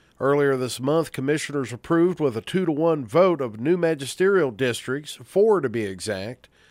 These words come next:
The new districts are the first major changes to the magisterial map since nineteen ninety-three.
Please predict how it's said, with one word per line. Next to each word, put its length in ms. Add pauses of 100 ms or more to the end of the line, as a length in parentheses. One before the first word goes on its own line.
(280)
The 100
new 240
districts 560
are 100
the 80
first 440
major 440
changes 640
to 140
the 80
magisterial 800
map 400 (240)
since 400
nineteen 640
ninety-three. 920